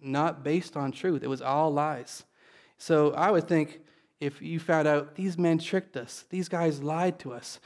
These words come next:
uh, we're gonna kill 'em. We're gonna kill 'em all. We're gonna slaughter these guys. How dare they lie to us? We're the children of God." You know, that's,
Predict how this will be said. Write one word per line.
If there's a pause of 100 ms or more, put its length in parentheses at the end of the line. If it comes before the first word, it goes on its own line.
(260)
uh, (120)
we're
gonna
kill
'em.
We're
gonna
kill
'em
all.
We're
gonna
slaughter
these
guys.
How
dare
they
lie
to
us? (220)
We're
the
children
of
God."
You
know,
that's,